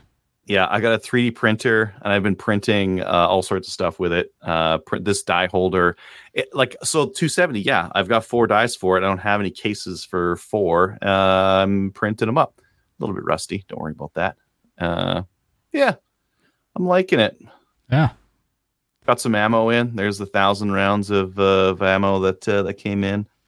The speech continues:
Speaker 1: And,
Speaker 2: Nice.
Speaker 1: uh, you know, j-, yeah, just a, a dumb-looking dog.
Speaker 2: Husky
Speaker 1: But, uh,
Speaker 2: doing husky things.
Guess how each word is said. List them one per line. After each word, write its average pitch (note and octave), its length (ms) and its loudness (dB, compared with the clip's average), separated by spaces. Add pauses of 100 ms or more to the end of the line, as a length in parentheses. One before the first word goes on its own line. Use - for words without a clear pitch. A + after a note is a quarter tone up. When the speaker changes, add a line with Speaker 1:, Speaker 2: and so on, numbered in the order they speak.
(540)
Speaker 1:
And, F#2 220 0
Speaker 2:
Nice. A2 260 4
Speaker 1:
uh, D#2+ 240 -2
you F2+ 80 -4
know, D#2+ 280 -2
j-, - 180 -8
yeah, - 120 -6
just - 260 -10
a, D#2+ 220 -6 (240)
a D#2+ 80 -2
dumb-looking D#2+ 600 0
dog. D#2+ 340 -4 (400)
Speaker 2:
Husky C3+ 360 0
Speaker 1:
But, B2+ 100 2
uh, - 60 4
Speaker 2:
doing B2+ 120 2
husky B2 320 2
things. C3 420 0